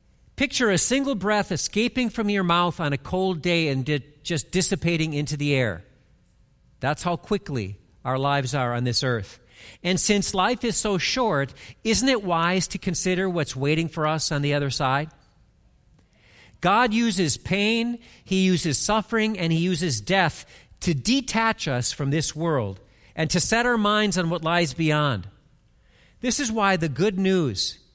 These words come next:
of the gospel is such good news. Hebrews says, "Because Jesus rose from the dead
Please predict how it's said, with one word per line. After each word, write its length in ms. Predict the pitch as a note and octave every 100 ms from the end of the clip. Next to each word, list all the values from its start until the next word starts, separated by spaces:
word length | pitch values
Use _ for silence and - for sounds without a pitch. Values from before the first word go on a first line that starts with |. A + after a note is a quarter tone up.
| _ -
of 120 | C#3
the 80 | D3+
gospel 560 | D#3+ E3 D#3+ - A#2 -
is 240 | C#3+ -
such 420 | - F#3+ - -
good 280 | - D#3+ C3+
news. 500 | C#3 C#3 G#2+ F2+ - - _ _ _ _ -
Hebrews 440 | A3 A3 A#3+ A3+
says, 480 | - A3+ G3 A#2 - - - -
"Because 380 | F3 F#3+ E3
Jesus 540 | A2+ D#3+ A#3+ B3+ D#4 -
rose 260 | G3+ G3+
from 160 | - A#3+
the 80 | B3
dead 380 | F#3+ B2+ A2+